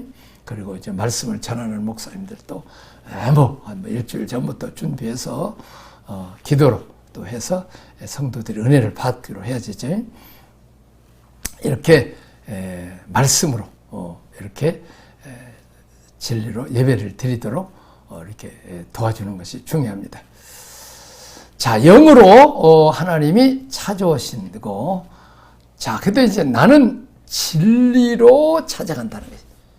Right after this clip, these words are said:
네 개의 원칙을 가지고 찾아요. 번제의 원칙, 소제의 원칙은 십일조를 드리고 첫 것을 드리고 이런 원칙, 아, 이렇게 예배하는 거죠. 자, 하나님은 영이시-, 예,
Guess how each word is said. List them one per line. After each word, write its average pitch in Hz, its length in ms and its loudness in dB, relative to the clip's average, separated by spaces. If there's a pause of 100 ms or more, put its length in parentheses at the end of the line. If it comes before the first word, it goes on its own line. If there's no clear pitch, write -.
(340)
네 175 280 8
개의 190 140 4
원칙을 170 480 2
가지고 127 300 -6
찾아요. 143 520 -8
번제의 151 520 2
원칙, 135 500 -8 (400)
소제의 175 540 0
원칙은 160 640 -4 (500)
십일조를 139 800 -4
드리고 143 340 0
첫 233 220 -2
것을 160 360 -4
드리고 175 420 0 (380)
이런 131 280 -2
원칙, 143 420 -4 (440)
아, 101 200 -10
이렇게 117 400 -8
예배하는 107 460 -6
거죠. 185 360 -6 (680)
자, - 140 -4
하나님은 233 640 6
영이시-, 220 560 6
예, 110 460 -10